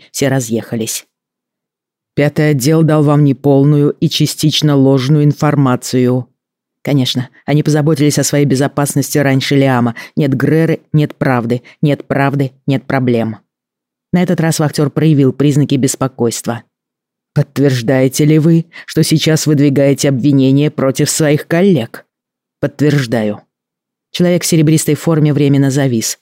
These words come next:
Ушел в единую сеть выяснять порядок собственных действий при обнаружении не одной, а сразу двух чрезвычайных ситуаций.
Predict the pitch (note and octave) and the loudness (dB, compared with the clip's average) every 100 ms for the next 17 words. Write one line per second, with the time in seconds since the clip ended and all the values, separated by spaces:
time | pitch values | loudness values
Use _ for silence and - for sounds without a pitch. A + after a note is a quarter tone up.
0 | _ _ - E3+ E3+ D3+ D#3 C#3 D#3 D#3 | _ _ -6 0 2 2 2 2 2 2
1 | - C3+ A#2+ C#3 C3+ D3+ C#3 - C#3 C3+ | 0 -2 0 -2 -2 -2 -4 -2 -2 0
2 | B2+ - C#3+ - C3 C3 B2 C#3+ D3+ - | -2 -2 -4 -2 -2 0 0 0 0 0
3 | D3 C#3 - - E3+ D#3+ E3 D#3+ D#3 E3 | -2 -2 -10 -6 -2 2 2 2 2 2
4 | D#3 D3 C3+ B2+ C#3+ D#3+ D#3+ - - F3+ | 2 2 2 0 0 0 -2 -8 -6 -2
5 | F3 F3 E3 B2+ D3 - D3+ C#3 C#3+ - | 0 2 2 2 0 0 0 0 0 0
6 | C3+ C3 - C#3+ C#3+ B2+ A2+ - A#2 A2 | 0 0 -2 -4 -2 -2 -4 -6 -6 -6